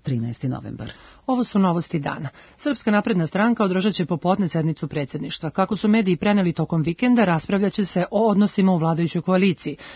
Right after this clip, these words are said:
Speaker 2: jer, kako se navodi, naprednjaci sumnjaju u lojalnost pojedinih koalicionih partnera.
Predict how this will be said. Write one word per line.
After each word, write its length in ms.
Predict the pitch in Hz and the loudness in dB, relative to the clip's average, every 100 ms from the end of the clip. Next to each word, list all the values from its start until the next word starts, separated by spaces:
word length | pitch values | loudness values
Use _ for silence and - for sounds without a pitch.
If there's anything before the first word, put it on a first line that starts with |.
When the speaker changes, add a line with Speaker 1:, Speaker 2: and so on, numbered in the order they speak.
| - | -2
Speaker 2:
jer, 140 | 226 | 0
kako 240 | 220 180 156 | 2 -2 -2
se 160 | - | -4
navodi, 400 | 143 147 190 214 | -2 0 2 2
naprednjaci 580 | 202 156 170 165 175 214 | 2 2 0 2 0 0
sumnjaju 480 | 185 180 170 185 190 | -4 0 2 2 2
u 140 | 196 | 2
lojalnost 600 | 202 196 185 175 180 165 - | 2 4 4 2 0 -2 -2
pojedinih 480 | 175 156 160 165 | -2 0 0 -2
koalicionih 720 | - 151 143 143 - 156 151 - | -2 -4 -2 -4 -4 -4 -4 -4
partnera. 540 | 165 151 147 135 - | -6 -4 -6 -6 -10